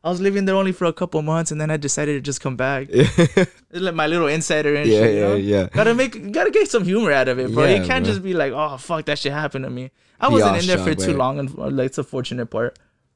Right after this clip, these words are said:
Speaker 1: I ended up talking to my attorney, and I knew old boy didn't want nothing to do with the fucking, he wanted to fight it.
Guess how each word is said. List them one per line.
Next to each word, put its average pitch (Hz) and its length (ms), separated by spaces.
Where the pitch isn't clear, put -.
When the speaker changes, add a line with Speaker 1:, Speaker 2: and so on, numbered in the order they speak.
Speaker 1:
I - 60
ended 196 160
up 196 80
talking 185 240
to 190 120
my 170 100
attorney, 139 500
and 127 320
I 127 80
knew 160 240
old 151 140
boy 143 380
didn't 147 260
want 131 220
nothing 131 320
to 117 60
do 120 180
with 123 160
the - 100
fucking, 117 640
he 131 80
wanted 160 200
to 120 80
fight 120 260
it. 78 140